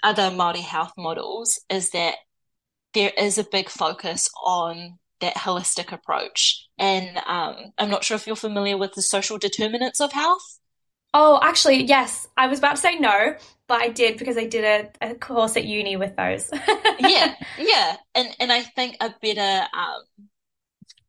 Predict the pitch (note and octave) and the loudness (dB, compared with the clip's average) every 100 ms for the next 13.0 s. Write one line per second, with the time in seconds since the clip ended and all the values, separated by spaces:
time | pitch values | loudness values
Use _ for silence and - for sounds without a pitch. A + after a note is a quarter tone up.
0 | _ _ A3 F3+ - - - - - _ | _ _ -6 -6 -12 -20 -20 -20 -20 _
1 | G#3 G3 F#3 F#3 - G3 F#3+ F3+ F3+ F3+ | 2 4 2 -4 -6 -6 -4 -4 -4 -2
2 | F3+ F3 - F3+ F3 E3+ E3+ F3+ - - | -6 -8 -4 -2 0 -2 -4 -8 -12 -12
3 | - _ _ _ _ _ _ _ _ - | -14 _ _ _ _ _ _ _ _ -2
4 | G3+ F#3+ E3+ F#3 - F3+ F3+ E3+ - F#3 | 0 2 0 -2 -2 -2 -4 -6 -6 -6
5 | F3+ - G3 F3 - - - - - _ | -4 -2 0 0 0 0 2 -2 -8 _
6 | _ A3+ A3 - G#3 - - G#3+ G#3+ A3 | _ -2 0 0 -2 -2 -2 -2 -4 -8
7 | A3 B3+ B3 C4+ C4+ - C#4+ C#4+ E4 E4+ | -6 -4 -4 -6 -4 -6 -2 0 0 -2
8 | - F3+ - G3+ G3 - G3 G3 F#3+ - | -4 -4 -4 -4 -4 -4 -4 -4 -2 -2
9 | F#3+ F#3 F3+ F#3 - - - _ A#3+ A#3 | 0 0 -2 -6 -16 -20 -20 _ -2 0
10 | C4 B3 A#3 A3 G3+ G3+ G3 F#3 - - | 0 0 -2 0 0 2 -2 -2 -4 -2
11 | F3+ - - F3+ F#3+ F#3+ F#3 F#3 F3+ - | -2 0 0 0 0 -4 -4 -6 -6 -6
12 | F#3 F3+ F3 - - F3+ E3+ E3+ E3+ E3 | -6 -10 -12 -16 -12 -6 -2 0 2 0